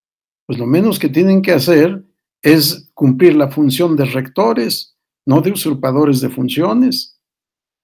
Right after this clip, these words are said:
Sí, a-, así que no es que esté mal,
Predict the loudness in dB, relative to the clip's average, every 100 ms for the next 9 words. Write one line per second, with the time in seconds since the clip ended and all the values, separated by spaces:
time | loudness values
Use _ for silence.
0 | _ _ 0 0 0 -4 -4 0 2 2
1 | 2 4 4 4 2 0 0 2 0 2
2 | 2 2 2 0 -4